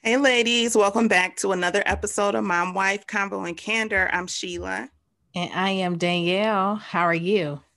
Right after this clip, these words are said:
Speaker 1: I'm good. How are you?
Speaker 2: I'm just peachy.
Speaker 1: Good,
Speaker 2: <laughs>
Speaker 1: good. Same, same. Uh, well, Mom Wife Convo and Candor is a podcast about inspiring and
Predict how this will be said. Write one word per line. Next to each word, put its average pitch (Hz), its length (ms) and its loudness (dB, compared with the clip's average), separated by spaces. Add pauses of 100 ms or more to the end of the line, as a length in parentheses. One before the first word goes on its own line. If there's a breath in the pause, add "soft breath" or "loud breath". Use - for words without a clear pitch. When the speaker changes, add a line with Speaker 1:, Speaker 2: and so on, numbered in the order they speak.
(120)
Speaker 1:
I'm 190 180 -4
good. 185 320 -4
How 202 180 -6
are 170 80 -6
you? 175 800 -4
Speaker 2:
I'm 370 340 -6
just 269 280 -4
peachy. 269 560 -4 (400)
Speaker 1:
Good, 156 560 -8 (100)
Speaker 2:
<laughs> 269 140 -16
Speaker 1:
good. - 400 -18 (500 soft breath)
Same, 233 560 -4
same. 156 640 -8 (400 loud breath)
Uh, 196 220 0
well, 226 120 0
Mom 254 280 0
Wife 349 200 -4
Convo 254 380 -6
and 208 100 -8
Candor 202 440 -2
is 175 180 -4
a 185 60 -6
podcast 190 720 -2
about 175 280 -4
inspiring 254 680 -4
and - 100 -6